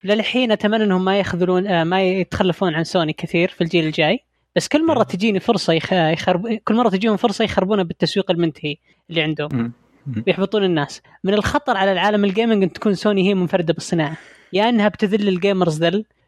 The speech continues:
Speaker 1: المنافسة شيء ضروري جدًا في الصناعة، ونينتندو مو ناوية تنافس سوني بتوجهها الخاص فيها، وأتمنى من مايكروسوفت إنها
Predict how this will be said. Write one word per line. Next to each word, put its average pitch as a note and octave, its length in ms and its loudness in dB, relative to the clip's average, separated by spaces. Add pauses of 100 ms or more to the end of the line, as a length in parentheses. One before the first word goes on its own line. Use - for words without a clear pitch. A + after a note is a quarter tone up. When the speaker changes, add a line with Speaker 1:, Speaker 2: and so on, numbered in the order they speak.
(140)
Speaker 1:
المنافسة G#3+ 380 2
شيء G#3+ 240 0
ضروري G3+ 320 2
جدًا F3 280 0
في - 80 -2
الصناعة، D#3+ 400 -2
ونينتندو G3 460 2
مو G#3 140 2
ناوية G#3+ 260 2
تنافس G3+ 520 -2
سوني G3 240 2
بتوجهها F3 560 0
الخاص - 420 -2
فيها، D#3 260 0 (240)
وأتمنى G3 320 2
من F3+ 60 2
مايكروسوفت F#3+ 580 0
إنها E3 340 0